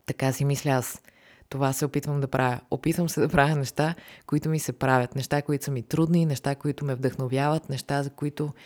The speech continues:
мога да се хвана и, м, да се чувствам добре в този живот. Това по отношение на мотивацията. Отново някакви словесни лукуми се вият из свободно падане. Продължаваме с следващ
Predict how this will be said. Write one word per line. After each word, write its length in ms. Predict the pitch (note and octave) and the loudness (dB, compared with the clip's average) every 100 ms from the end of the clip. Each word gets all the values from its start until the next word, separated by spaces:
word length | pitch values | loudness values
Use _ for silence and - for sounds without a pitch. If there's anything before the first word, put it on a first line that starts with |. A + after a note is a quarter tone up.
| - - | -20 -4
мога 200 | D3+ D3 | 0 2
да 60 | D3 | 0
се 140 | - | -4
хвана 480 | - C#3+ C#3 D#3+ E3 - - - - | -4 0 0 0 -4 -8 -20 -18 -8
и, 360 | D#3 E3 E3 - _ _ | -4 -2 -4 -6 _ _
м, 60 | D#3 | -4
да 320 | D#3+ D3+ C#3+ | -2 -2 -4
се 120 | - | -8
чувствам 380 | - D3+ - D3+ | -8 -8 -4 -2
добре 300 | C#3 B2 C3 | -2 2 2
в 60 | B2+ | 2
този 220 | C3 B2 | 0 0
живот. 500 | A#2+ A#2+ B2 - - _ _ _ - - - _ | 0 0 -2 -4 -20 _ _ _ -20 -20 -20 _
Това 180 | - D3+ | -2 0
по 120 | D3+ | 0
отношение 380 | D3 C#3 D3 C#3+ | -2 0 2 2
на 80 | C#3+ | 0
мотивацията. 1000 | C3+ - B2+ A#2+ A#2 C#3+ C3+ E3+ F3 E3+ _ | -2 -2 2 2 0 -6 -2 0 0 -4 _
Отново 500 | D#3 - D3 B2+ A#2+ - - | -8 -2 -2 -2 -4 -8 -2
някакви 640 | C#3+ B2+ A#2+ - C3 C3 _ _ _ | 0 0 -4 -4 -4 -4 _ _ _
словесни 720 | - D3+ D3 C3+ D3 - F3+ | -10 -2 -2 2 0 2 4
лукуми 680 | E3 D3 - - F3+ G3+ B2 _ _ - - - - _ _ | 6 4 2 -2 4 4 2 _ _ -20 -18 -18 -20 _ _
се 280 | - D3+ | -4 0
вият 560 | D3 C3+ F3 F3+ - - - _ _ | 0 2 4 4 0 -18 -20 _ _
из 240 | C#3 - | -6 -6
свободно 540 | - - C3+ C3 B2+ B2+ | -6 -2 4 4 4 2
падане. 520 | C3 C3 C#3+ G3 G3+ | 4 4 4 2 2
Продължаваме 580 | - D3 C#3+ D3+ D3+ E3+ | 0 2 6 6 6 4
с 140 | - | 0
следващ 500 | D3+ D#3 D3+ D3 - | -2 2 2 0 -8